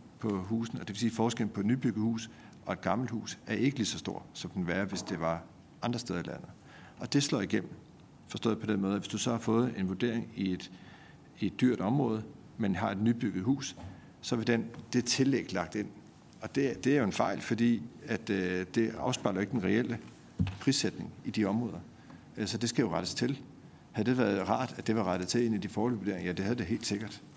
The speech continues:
været. Den specifikke forklaring på, hvorfor det ikke, øh, er sådan, det, det kan jeg ikke lige give her, men altså, det vender vi tilbage. Det er en af de ting, vi også drøfter i forligskredsen.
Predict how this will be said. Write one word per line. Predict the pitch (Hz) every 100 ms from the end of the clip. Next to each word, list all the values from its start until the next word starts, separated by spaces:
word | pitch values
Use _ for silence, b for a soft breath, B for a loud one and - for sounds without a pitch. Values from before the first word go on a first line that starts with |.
| - -
været. | 95 110 127 - - - -
Den | 113
specifikke | 107 110 - - 127 120
forklaring | 95 - 110 110
på, | 110
hvorfor | 98 107 107
det | 98
ikke, | 104 -
øh, | 92 82 78 104 -
er | 110
sådan, | - 101 110 104
det, | - 98
det | 110
kan | 95
jeg | 104
ikke | 104
lige | 104
give | 101 113
her, | 107 110 - -
men | 107 95
altså, | 87 98
det | 95 104 101
vender | 98
vi | 92
tilbage. | - 101 104 110 - B B B
Det | 110
er |
en | 110
af |
de | 104
ting, | - 95
vi | 98
også | 107
drøfter | 107 104 110 120
i | 101
forligskredsen. | - 113 113 107 - -